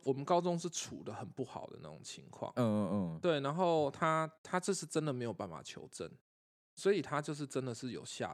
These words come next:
Speaker 1: 到，跑去警察局。
Speaker 2: 但我觉得你妈算冷静的，是先去警察局的。
Speaker 1: 哦，OK，对啊，对啊，对啊，
Speaker 2: 对啊，
Speaker 1: 有，有些人真的就是直接冲邮局欸。
Speaker 2: 像对，对，对，有些人直接冲A T M啊。
Speaker 1: 因为他可能就是真的觉得他会这样做啊。如果说啊，我一念之间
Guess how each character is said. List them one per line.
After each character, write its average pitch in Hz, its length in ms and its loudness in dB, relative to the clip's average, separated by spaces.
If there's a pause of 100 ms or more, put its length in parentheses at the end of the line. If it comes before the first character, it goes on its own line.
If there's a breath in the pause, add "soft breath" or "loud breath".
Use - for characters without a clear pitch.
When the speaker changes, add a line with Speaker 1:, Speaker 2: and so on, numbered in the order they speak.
Speaker 1:
到， 78 180 -4
跑 - 180 -8
去 110 100 -6
警 - 180 -12
察 - 300 -16
局。 - 160 -20 (300)
Speaker 2:
但 254 120 2
我 214 60 6
觉 202 80 6
得 196 60 4
你 151 60 4
妈 147 200 6
算 160 220 6
冷 90 200 4
静 113 220 0
的， 82 160 2
是 156 180 2
先 139 240 4
去 143 160 4
警 - 200 -4
察 - 240 -8
局 - 320 -8
的。 - 100 -4 (520)
Speaker 1:
哦， 131 580 -2
OK， 120 420 -4
对 143 160 6
啊， 117 180 2
对 120 160 0
啊， 82 220 -2
对 82 140 -4
啊， 60 200 -12
Speaker 2:
对 - 120 10
啊， 120 60 12
Speaker 1:
有， - 40 8
有 190 180 8
些 254 100 8
人 226 120 8
真 226 100 6
的 214 80 4
就 185 120 6
是 196 120 -2
直 139 160 -2
接 135 140 4
冲 131 260 0
邮 104 200 0
局 64 300 -10
欸。 50 60 -10
Speaker 2:
像 - 100 -16 (260)
对， 196 160 6 (100)
对， - 20 2
对， 180 120 4
有 151 80 6
些 190 80 4
人 202 80 2
直 170 60 2
接 170 80 4
冲 156 220 2
A 147 80 4
T 143 220 4
M 117 140 0
啊。 92 280 -2 (300 loud breath)
Speaker 1:
因 311 140 4
为 349 100 8
他 294 160 4
可 269 140 4
能 160 140 4
就 269 100 0
是 269 140 2
真 240 320 2
的 220 140 4
觉 123 220 -2
得 127 140 0
他 165 160 -2
会 160 180 0
这 127 300 -2
样 110 200 -6
做 80 360 -6
啊。 - 160 -14
如 180 140 4
果 240 120 4
说 202 200 2
啊， 147 240 2
我 131 200 4
一 147 100 0
念 185 260 2
之 180 160 -2
间 185 200 4